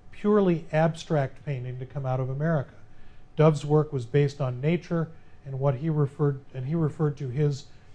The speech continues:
form of abstraction as extraction. Extraction, pulling abstract forms from the landscape. He was also part of Gallery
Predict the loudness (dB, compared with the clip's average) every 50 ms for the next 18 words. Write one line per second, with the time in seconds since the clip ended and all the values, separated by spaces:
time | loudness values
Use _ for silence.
0 | -6 0 2 4 4 4 2 2 0 0 -2 -2 -4 -4 0 4 4 4 4 2
1 | 0 -6 -8 -6 -6 -8 -8 -10 -12 -16 -6 -4 -2 -2 -2 -4 -6 -10 -6 -4
2 | -4 -4 -4 -4 -10 -14 -16 -16 -16 -16 -18 -20 -20 -20 -20 -20 -20 -20 -20 -20
3 | -20 -20 -8 -2 0 0 0 -2 -4 -8 -2 0 0 0 0 -4 -10 -16 -16 -16
4 | -16 -16 -18 -18 -20 -20 -20 -20 -20 -18 -6 -2 0 2 4 4 4 2 0 -4
5 | -8 -14 -18 -20 -20 -20 -14 -2 0 2 2 2 2 2 2 2 2 2 -2 -4
6 | -2 -2 0 0 -2 -4 -8 -14 -18 -20 -14 -8 -8 -6 -6 -6 -8 -8 -6 -6
7 | -8 -8 -12 -14 -16 -16 -18 -18 -20 -20 -20 -18 -18 -18 -18 -20 -20 -20 -20 -20
8 | -20 -20 -18 -18 -18 -18 -18 -20 -18 -18 -18 -18 -10 -6 -4 -2 2 4 4 4
9 | 4 2 -2 -8 -6 -6 -6 -4 -6 -6 -6 -6 -4 -4 -6 -6 -8 -12 -12